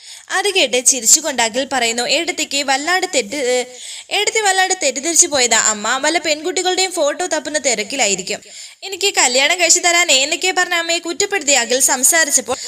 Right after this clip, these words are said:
ഐശ്വര്യ പറയുന്നു, "അല്ലടാ, അല്ല, അമ്മയ്ക്ക് ശരിക്കും വിഷമമുണ്ട്. ഞാനത് മറന്നു. ഐശ്വര്യ എടുത്ത അമ്മയ്ക്ക് സപ്പോർട്ടാണല്ലേ" എന്ന് അഖിൽ.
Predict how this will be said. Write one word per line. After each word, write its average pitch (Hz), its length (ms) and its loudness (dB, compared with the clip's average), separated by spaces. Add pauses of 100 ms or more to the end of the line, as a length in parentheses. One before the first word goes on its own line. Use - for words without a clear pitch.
(160)
ഐശ്വര്യ 415 420 6
പറയുന്നു, 254 340 2 (100)
"അല്ലടാ, 339 400 2 (100)
അല്ല, 294 240 2
അമ്മയ്ക്ക് 233 460 0
ശരിക്കും 349 460 2
വിഷമമുണ്ട്. 285 600 2 (580)
ഞാനത് 311 400 0
മറന്നു. 220 420 0 (280)
ഐശ്വര്യ 269 340 4
എടുത്ത 381 180 2
അമ്മയ്ക്ക് 285 340 0
സപ്പോർട്ടാണല്ലേ" 381 840 2
എന്ന് 247 140 0
അഖിൽ. 220 320 -2